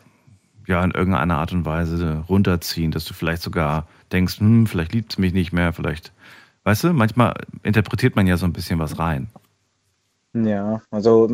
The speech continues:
Speaker 2: ich würd halt schon etwas, äh, traurig dann halt sein, wenn sie sie halt nicht, äh, tragen würde, aber ich würd nicht gleich denken, dass sie mich dann nicht liebt oder so.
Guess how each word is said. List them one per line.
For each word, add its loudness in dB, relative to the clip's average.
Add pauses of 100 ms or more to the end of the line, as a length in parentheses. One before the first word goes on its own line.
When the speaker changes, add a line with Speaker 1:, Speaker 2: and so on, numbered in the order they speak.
(140)
Speaker 2:
ich -6
würd 2
halt 2
schon 0
etwas, 2
äh, 4
traurig 0
dann -2
halt -2
sein, 2
wenn 0
sie -4
sie -4
halt -2
nicht, -4
äh, 6
tragen 2
würde, 6
aber 4
ich -4
würd 2
nicht -4
gleich -2
denken, 0
dass 2
sie -2
mich -2
dann -2
nicht -6
liebt -2
oder -4
so. -6